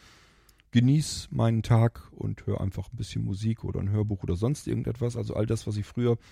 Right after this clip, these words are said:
so gut wie gar nicht gemacht habe, mache ich jetzt ordentlich, vernünftig, weil ich gemerkt habe, es bringt nichts mehr. Es geht nicht mehr anders. Ich hab euch das schon erzählt. Im Oktober, im November, im Dezember und im Januar war ich hintereinander krank. Nicht am Stück,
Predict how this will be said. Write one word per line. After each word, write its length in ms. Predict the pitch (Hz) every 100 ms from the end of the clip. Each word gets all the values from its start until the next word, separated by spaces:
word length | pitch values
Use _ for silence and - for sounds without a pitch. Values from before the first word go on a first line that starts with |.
| -
so 160 | -
gut 160 | 104 110
wie 100 | 95
gar 140 | 90
nicht 160 | 107 -
gemacht 300 | 101 98 -
habe, 200 | 95 95
mache 220 | 95 95
ich 120 | 98
jetzt 260 | 90 87 - - _ _ _ _ _ _ _
ordentlich, 560 | 98 104 147 165 175
vernünftig, 800 | - 98 95 131 175 - 208 - - _ _ _ _
weil 160 | 95 98
ich 100 | -
gemerkt 360 | 87 90 -
habe, 200 | 104 104
es 120 | -
bringt 320 | - 95 101 -
nichts 280 | 85 -
mehr. 180 | 87 73
Es 140 | - -
geht 220 | 107 -
nicht 160 | 85 -
mehr 140 | 92
anders. 300 | 76 85 -
Ich 120 | 101
hab 140 | 120 -
euch 100 | 98
das 160 | 101
schon 160 | - 90
erzählt. 440 | 85 - 165 202 - _ - - - -
Im 140 | 90
Oktober, 500 | 85 - 135 143 -
im 80 | 92
November, 480 | 90 92 101 117 -
im 120 | 87
Dezember 520 | 85 - 95 107 101
und 160 | 131 -
im 140 | 98
Januar 400 | 87 104 95 85
war 120 | 87
ich 120 | 92
hintereinander 640 | - 127 143 104 98 92 85
krank. 420 | - 87 131 - - _ _
Nicht 240 | - 123 -
am 120 | 87
Stück, 500 | - - 95 - -